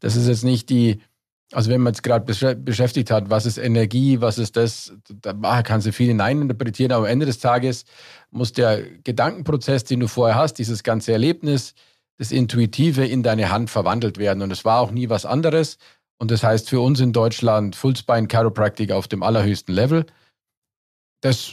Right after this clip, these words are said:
verbreitet sich ja auch ganz gut. Das ist eigentlich Wahnsinn, die letzten sechs, sieben Jahre, dass,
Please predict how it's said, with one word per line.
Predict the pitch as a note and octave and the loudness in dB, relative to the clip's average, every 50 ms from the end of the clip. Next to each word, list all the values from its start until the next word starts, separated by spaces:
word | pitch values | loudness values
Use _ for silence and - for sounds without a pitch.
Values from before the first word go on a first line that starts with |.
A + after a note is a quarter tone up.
| - - - | -16 -18 -10
verbreitet | - - A#2 - G#2+ G2 C3+ E3 - E3 - | -2 -2 0 2 4 2 2 2 0 -4 -4
sich | F#3+ E3 F3+ | -2 0 2
ja | F3 | 2
auch | D3+ D3+ C#3+ | 2 2 2
ganz | - D3 C3+ - - | 2 0 0 0 -4
gut. | F#3+ A3+ B3 - - - _ - | -6 -6 -6 -6 -12 -16 _ -6
Das | - A2+ - | -6 -2 -2
ist | B2+ G#2+ G2+ | -2 -2 0
eigentlich | A2 A2+ G#2+ G2 F#2+ F2 | 0 0 0 0 0 0
Wahnsinn, | F#2 G2 C3 C3 C#3+ E3 | 0 0 0 0 0 0
die | D3 C#3 | 0 2
letzten | C3+ C3+ C3+ C3+ - - B2+ | 2 0 0 -2 -4 -8 -2
sechs, | A#2 C3 B2+ - - | -2 -2 -2 -2 -4
sieben | C#3+ C3+ B2 | -2 0 2
Jahre, | A#2+ B2 D3+ D#3+ C#3 | 2 2 2 2 0
dass, | A#2+ G#2 - | -2 -2 -4